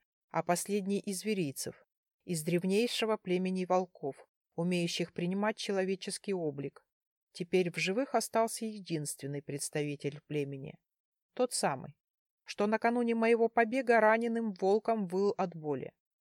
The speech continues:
когда я промывала и перевязывала чёрную дымящуюся рану на его боку. Теперь-то я понимаю, кто его так ранил,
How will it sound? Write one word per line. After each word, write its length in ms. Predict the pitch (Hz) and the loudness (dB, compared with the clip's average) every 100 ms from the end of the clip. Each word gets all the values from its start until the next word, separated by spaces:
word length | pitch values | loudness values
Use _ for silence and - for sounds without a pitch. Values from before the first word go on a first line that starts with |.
| _ _ - | _ _ -4
когда 240 | 180 170 | 0 4
я 160 | 165 156 | 4 4
промывала 640 | 170 170 175 202 240 240 _ _ - | 2 2 4 6 6 4 _ _ -8
и 100 | 254 | -2
перевязывала 840 | 262 247 233 226 233 233 233 220 | 0 2 8 8 8 4 4 2
чёрную 460 | - 208 214 214 190 | 2 0 2 0 2
дымящуюся 800 | 180 180 180 - 170 165 165 165 | 2 2 0 -2 -2 -2 0 2
рану 260 | 196 214 | 2 0
на 140 | 190 170 | 0 0
его 240 | 170 180 | 0 0
боку. 480 | 180 180 - 135 - _ _ _ _ _ _ | 2 0 -4 -12 -12 _ _ _ _ _ _
Теперь-то 400 | - - 240 247 | -2 4 4 6
я 140 | 247 | 4
понимаю, 720 | - 247 240 165 185 190 139 - _ _ | 2 0 0 2 2 2 0 -6 _ _
кто 220 | - - 190 | -16 2 2
его 240 | 160 160 | 4 2
так 220 | 165 165 | 0 0
ранил, 420 | 160 147 139 147 | 2 2 0 -8